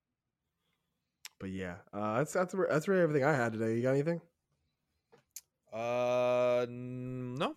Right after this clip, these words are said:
Speaker 2: not, not that I, nothing else I wanna talk about. Uh, oh, actually, I think this would be kinda funny. Um, me and my friends just started a, a D and D campaign.
Speaker 1: Oh, you guys
Speaker 2: And this,
Speaker 1: did?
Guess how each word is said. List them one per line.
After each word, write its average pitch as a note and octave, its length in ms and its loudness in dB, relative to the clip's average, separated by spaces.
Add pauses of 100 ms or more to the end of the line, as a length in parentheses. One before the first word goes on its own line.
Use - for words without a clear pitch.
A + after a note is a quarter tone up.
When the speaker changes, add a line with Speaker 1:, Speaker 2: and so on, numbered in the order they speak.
(120)
Speaker 2:
not, B2+ 360 -2 (100)
not B2+ 220 -10
that F#3+ 100 -4
I, G2+ 60 -4 (220)
nothing C3 260 -14
else C#3 180 -10
I B2 40 -8
wanna G2 180 -10
talk F#2+ 280 -14
about. G2 280 -14 (120)
Uh, F#2+ 540 -6 (1000)
oh, G#3+ 440 4 (600)
actually, D3+ 640 0 (340)
I C#3+ 80 2
think F3 200 -2
this D3+ 160 -8
would B2+ 100 -10
be B2+ 120 -6
kinda C3 220 -8
funny. C3 360 -8 (760)
Um, G#2 520 -2 (220)
me A#2 120 -8
and B2 60 -6
my B2+ 120 -2
friends A#2 380 -2
just G#2+ 220 -12
started G2+ 400 -6 (180)
a, G2 160 -8 (160)
a G2 80 -12 (100)
D G#2+ 160 -10
and G#2 180 -12
D G#2 360 -12 (120)
campaign. F#2 500 -18 (1000)
Speaker 1:
Oh, C3 80 0
you C#3 80 2
guys B2+ 160 4
Speaker 2:
And A#2+ 120 2
this, C3 120 -2
Speaker 1:
did? - 60 -18